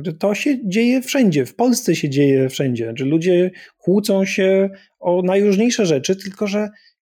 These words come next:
kiedy nie ma dostępu do broni, to nie wyciągają z, z kabury pistoletu i nie strzelają komuś w plecy, w głowę czy, czy w klatkę piersiową.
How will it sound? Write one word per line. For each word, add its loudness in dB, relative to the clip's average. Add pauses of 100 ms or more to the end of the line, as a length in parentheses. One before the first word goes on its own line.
kiedy -2
nie 2
ma 0
dostępu -2
do 0
broni, 0
to -2
nie 4
wyciągają 0
z, -6 (440)
z -10
kabury 0
pistoletu -2
i 2
nie 2
strzelają -2
komuś -4
w -20
plecy, -2
w -10
głowę 0
czy, -8
czy -10
w -14
klatkę -4
piersiową. -2